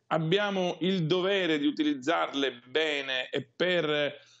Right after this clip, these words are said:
eh, diciamo, investimenti strutturali, non spesa corrente, non assistenzialismo. E naturalmente, visto che è un'opportunità per il Paese e quindi sulle ricadute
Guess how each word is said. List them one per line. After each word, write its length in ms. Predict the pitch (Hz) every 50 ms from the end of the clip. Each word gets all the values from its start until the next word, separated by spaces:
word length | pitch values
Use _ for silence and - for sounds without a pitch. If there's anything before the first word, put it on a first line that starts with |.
| _ _ -
eh, 320 | - 143 143 143 135 131
diciamo, 340 | 131 143 135 170 190 190 180
investimenti 760 | 175 170 160 170 175 170 - - 190 185 208 214 202 165 190 175
strutturali, 1040 | 151 - - 185 196 156 - - 165 175 196 196 170 151 139 139 135 127 123 127 -
non 500 | 120 147 165 185 196 202 196 190 180 170
spesa 440 | - - - 185 185 160 151 170
corrente, 600 | 151 170 175 156 165 190 202 196 190 165 - 156
non 200 | 143 151 175 180
assistenzialismo. 1200 | 175 160 - - 180 - - - 165 165 139 143 156 151 147 143 135 131 127 135 156 196 226 214 220 - - - - - _ _ -
E 380 | - 196 233 233 226 208 190 - 208 208 202
naturalmente, 640 | 202 208 208 196 208 220 226 226 254 277 247 180 185
visto 420 | 160 185 220 180 - - - 170 143
che 140 | - 175 180
è 20 |
un'opportunità 1300 | 180 180 190 190 185 180 180 - - 175 160 156 - - 180 165 165 160 156 170 196 175 147 131 - - -
per 160 | - 156 151
il 160 | 151 147 143
Paese 760 | - - 147 160 185 180 156 135 123 - 143 135 123 123 - -
e 180 | 127 120 - -
quindi 260 | - 190 208 180 156
sulle 220 | 139 170 190 185 170
ricadute 760 | 170 175 175 165 160 202 233 220 185 165 160 151 143 -